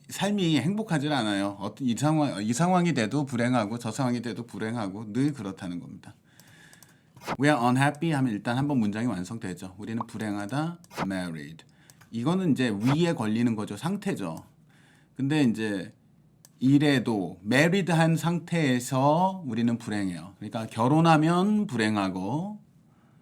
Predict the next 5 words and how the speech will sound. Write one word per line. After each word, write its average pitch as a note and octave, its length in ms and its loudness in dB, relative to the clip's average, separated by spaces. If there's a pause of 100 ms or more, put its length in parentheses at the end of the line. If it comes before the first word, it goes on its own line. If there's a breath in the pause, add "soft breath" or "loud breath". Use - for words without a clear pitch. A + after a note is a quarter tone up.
(180 soft breath)
and F#2 140 -4
unmarried, F#3 760 4 (520)
we B2+ 80 0
are B2+ 160 2
unhappy. G#2 460 -2